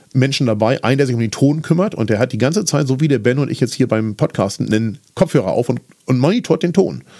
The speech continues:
Ja, der hat alle Tonspuren laufen bei dem in einem Rekorder zusammen, den der an einem Gürtel trägt und da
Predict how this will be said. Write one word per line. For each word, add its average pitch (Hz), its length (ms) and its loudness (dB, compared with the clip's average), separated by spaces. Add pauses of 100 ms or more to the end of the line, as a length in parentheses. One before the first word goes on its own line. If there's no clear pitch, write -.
(240)
Ja, 190 160 2
der 98 200 -2
hat - 180 -2 (400)
alle 170 220 2
Tonspuren 160 440 0
laufen 123 280 -2
bei 107 100 0
dem 127 280 0
in 147 60 -6
einem 98 200 -4
Rekorder 147 560 -2
zusammen, 180 320 -2
den 110 160 0
der - 100 -6
an 85 60 -8
einem 85 180 -6
Gürtel 190 300 2
trägt 165 340 -2 (460)
und 131 260 0
da 123 380 -2